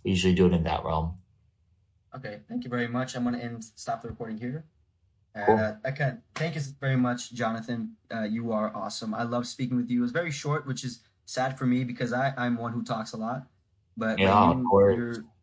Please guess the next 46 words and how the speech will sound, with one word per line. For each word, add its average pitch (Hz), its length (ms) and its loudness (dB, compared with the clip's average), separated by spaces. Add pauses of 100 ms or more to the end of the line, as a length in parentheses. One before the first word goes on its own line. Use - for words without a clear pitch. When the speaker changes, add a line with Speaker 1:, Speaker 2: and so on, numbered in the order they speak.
Speaker 2:
yeah, 110 220 -8
you, 127 180 -2
you 135 160 0
have 131 180 0
all 123 120 0
the 123 80 0
experience, 120 440 -4
you 123 60 -4
have 113 120 -6
all 113 120 -4
the 113 80 -6
knowledge. 113 480 -6
And 110 280 -4 (240)
if 135 140 -4
anybody 147 260 0
wants 127 200 -2
to - 60 -6
go 120 100 0
learn 120 220 -2
more 113 160 -6
about 107 260 -6
Jonathan, 139 520 -2 (420)
go 135 80 -2
to 139 80 2
his 123 140 0
LinkedIn 139 440 0
c-, - 60 -12 (100)
account, 131 560 -2
Jonathan, 110 640 -4 (180)
uh, 110 100 -8
Javier. 110 420 -4
You'll 110 100 -2
find 117 240 -6
it 113 140 -8
there. 117 440 -8
Also, 139 240 -2
Wonsulting 127 400 -2
dot 120 160 -2
com, 120 220 -4
great 123 220 0
resource. 123 380 -2
They, 135 120 -8 (100)
they 139 80 -6
offer 139 200 -2
free 147 220 -4
things. 147 400 -4